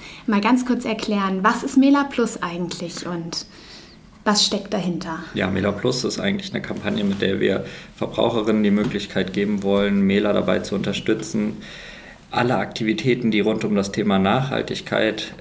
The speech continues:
Speaker 2: am Produkt und in der Lieferkette sich beschäftigen, über die Zertifizierung hinaus, ähm, zu unterstützen. Das heißt, man kann aktiv finanziell einen Beitrag leisten,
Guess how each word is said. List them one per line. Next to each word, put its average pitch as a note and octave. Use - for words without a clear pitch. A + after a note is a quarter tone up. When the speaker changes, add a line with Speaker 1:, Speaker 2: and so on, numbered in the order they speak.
Speaker 2:
am C3
Produkt B2
und G2+
in G2+
der G2+
Lieferkette A2+
sich -
beschäftigen, -
über B2
die A2+
Zertifizierung G#2+
hinaus, G2+
ähm, F#2+
zu -
unterstützen. -
Das -
heißt, G2
man G2
kann G2
aktiv A2+
finanziell A2
einen F2+
Beitrag -
leisten, A2+